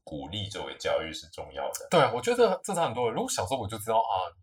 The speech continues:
Speaker 2: 煮饭然后好累，然后还要被骂，大概就不会
Speaker 1: 所以正向跟有差。
Speaker 2: 有差，有差，
Speaker 1: OK。
Speaker 2: 就大概就不会觉得这件事很好玩啊。
Speaker 1: 嗯。
Speaker 2: 我小时候就是纯粹觉得煮饭切菜，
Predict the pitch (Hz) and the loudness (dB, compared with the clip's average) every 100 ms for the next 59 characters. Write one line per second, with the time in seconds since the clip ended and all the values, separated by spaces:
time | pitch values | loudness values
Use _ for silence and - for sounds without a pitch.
0 | _ 104 95 120 98 101 101 90 107 92 | _ -6 0 0 2 0 0 0 -2 -2
1 | 82 92 - 87 95 95 90 - _ _ | 0 0 2 -2 -2 -2 -4 -6 _ _
2 | _ _ 226 233 - - 113 120 - _ | _ _ -4 -4 -6 -6 -6 -6 -12 _
3 | _ _ _ 101 151 107 120 - 87 - | _ _ _ -2 0 2 4 4 0 -8
4 | - - - - 120 127 151 165 127 95 | -10 -10 -10 -8 -2 0 2 0 0 -6
5 | 92 98 131 - 196 190 165 120 120 107 | -14 -10 -8 -2 0 0 -2 -2 -4 -4
6 | 101 117 110 - 98 85 95 - - - | -4 -4 -4 -4 -6 -8 -12 -14 -16 -14
7 | 220 247 240 170 175 165 165 _ - - | -4 -2 -2 -2 -4 -6 -10 _ -4 -2
8 | 110 123 - 135 98 90 98 95 95 _ | -2 -2 -2 -4 -4 -8 -6 -8 -8 _
9 | _ _ _ _ _ - 104 92 131 107 | _ _ _ _ _ -4 -2 0 -2 -4
10 | 101 113 110 107 | -6 -6 -4 -2